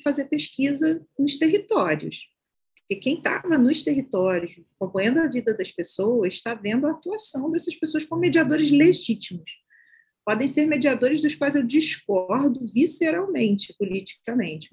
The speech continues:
mas que, cuja atuação junto a determinadas populações em determinados territórios era indiscutível.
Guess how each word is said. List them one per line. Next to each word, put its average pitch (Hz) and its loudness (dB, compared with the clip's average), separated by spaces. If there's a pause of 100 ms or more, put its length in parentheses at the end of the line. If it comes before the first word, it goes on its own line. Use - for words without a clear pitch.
(140)
mas 190 -6 (140)
que, 294 0 (340)
cuja 285 4
atuação 277 -2
junto 240 -2 (120)
a 196 -2
determinadas 214 -2
populações 285 -4
em 247 0
determinados 240 -2
territórios 190 -8
era 254 -4
indiscutível. 269 -4